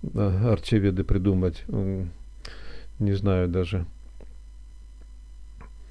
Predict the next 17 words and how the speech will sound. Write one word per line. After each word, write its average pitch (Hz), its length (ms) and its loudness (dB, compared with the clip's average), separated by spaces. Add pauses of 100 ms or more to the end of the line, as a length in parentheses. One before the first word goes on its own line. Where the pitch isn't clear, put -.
(580)
Ну, 107 160 4
это, 95 400 0 (300)
э, 98 200 2
просто - 400 2
н-, 98 200 0 (320)
не, 113 260 6 (200)
неладно 92 680 6
как-то. 92 380 -2 (1040)
Вот. 90 420 2
Э, 101 480 4 (200)
хотя, 285 480 2 (260)
как 160 200 2
видите, 156 440 6
м, 120 240 4
всегда 165 440 4
имеется 113 720 4
выход 110 520 2